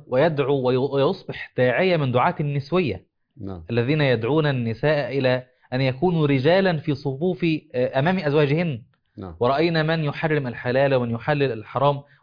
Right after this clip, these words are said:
Speaker 1: وكل هذا باسم الدين يعني، ولا
Speaker 2: نعم.
Speaker 1: حول ولا قوة إلا بالله.
Speaker 2: نعم، يعني
Speaker 1: مم.
Speaker 2: هو التجرؤ على الفتوى
Speaker 1: أي نعم.
Speaker 2: يعني من الع-، يعني الأشياء التي يعلم الإنسان أن يعني فيها ممكن يكون سخط من الله عز
Speaker 1: أيوة،
Speaker 2: وجل
Speaker 1: صحيح.
Speaker 2: على هذا الإنسان، لأن هو
Speaker 1: يلا.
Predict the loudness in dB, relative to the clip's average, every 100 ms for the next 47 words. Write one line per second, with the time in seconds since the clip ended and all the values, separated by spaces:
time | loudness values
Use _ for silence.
0 | -8 -4 -2 0 0 -2 -6 -4 -4 -4
1 | -4 -4 -2 -2 -2 -2 -4 -4 -2 -2
2 | -4 -8 -10 _ -10 -10 -14 _ -10 -8
3 | -8 -8 -8 -4 -4 -2 -4 -4 -6 -6
4 | -6 -6 -8 -10 _ -10 -10 -10 -16 _
5 | -8 -6 -6 -6 -6 -6 -8 -8 -6 -6
6 | -6 -8 -8 -10 -10 -12 -12 -12 -12 -14
7 | -14 -14 -16 -20 -20 -20 -20 -20 -20 -20
8 | -18 -18 -10 -8 -6 -6 -8 -8 -8 -10
9 | -12 _ _ _ _ _ _ -12 -10 -4
10 | -2 -2 -2 -4 -8 -6 -6 -4 -6 -8
11 | -8 -10 -10 -10 -8 -6 -4 -6 -6 -10
12 | -8 -8 -8 -8 -10 -8 -6 -6 -4 -4
13 | -4 -4 -6 -6 -8 -10 -10 -8 -8 -8
14 | -8 -6 -6